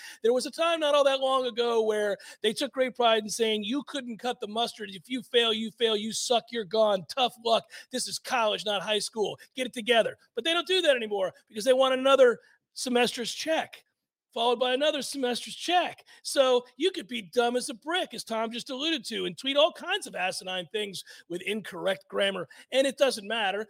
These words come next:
That's the same sort of thing you did when you did your collegiate papers, and it got you a degree, maybe even with flying colors. So I lament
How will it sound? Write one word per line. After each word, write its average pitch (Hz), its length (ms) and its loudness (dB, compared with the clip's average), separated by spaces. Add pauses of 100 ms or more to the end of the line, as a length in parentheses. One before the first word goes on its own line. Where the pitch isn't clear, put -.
(160)
That's 247 220 0
the 220 60 -10
same 214 280 -4
sort 220 180 0
of - 60 -6
thing 240 160 0
you 233 80 -4
did 240 260 -4
when 240 100 -4
you 233 120 -4
did 233 180 -8
your 254 100 -10
collegiate 247 420 -6
papers, 285 420 -6
and 269 160 -4
it 277 100 -4
got 202 340 -2
you 226 120 -4
a 220 40 -2
degree, 214 560 -6 (160)
maybe 311 280 0
even 240 280 -4
with 240 120 -6
flying 294 400 0
colors. 311 440 0 (180)
So 285 280 6 (200)
I 277 120 4
lament 339 400 0